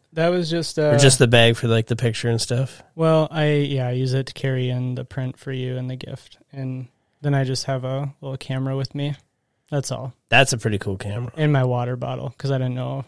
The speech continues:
Speaker 1: if I should bring water or not.
Speaker 2: Oh, dude. I'll always have water. If I have people on the podcast, water will be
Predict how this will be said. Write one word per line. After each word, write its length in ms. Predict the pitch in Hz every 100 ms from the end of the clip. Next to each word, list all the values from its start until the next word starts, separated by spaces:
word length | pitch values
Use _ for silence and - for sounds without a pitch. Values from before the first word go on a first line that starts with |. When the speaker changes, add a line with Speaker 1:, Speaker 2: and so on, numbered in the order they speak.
| _ _ _ -
Speaker 1:
if 140 | 131
I 80 | 131
should 200 | 127 131
bring 200 | 135 127
water 280 | 127 123 127
or 40 | 131
not. 260 | 131 127 _ _ _ _ -
Speaker 2:
Oh, 300 | 104 139 113
dude. 500 | 117 156 160 131 107 - 185 _ _ _ _ _ _ -
I'll 140 | 123
always 260 | 117 113 107
have 160 | 110 104
water. 320 | 104 120 107 _ _ -
If 180 | 123 117
I 200 | 113 127
have 320 | 143 139 123
people 260 | 135 131 120
on 100 | 120
the 60 | 110
podcast, 840 | 117 107 107 98 95 98 - - _ _ _ _ _ -
water 380 | 110 104 95 95
will 160 | 95 98
be 340 | 95 95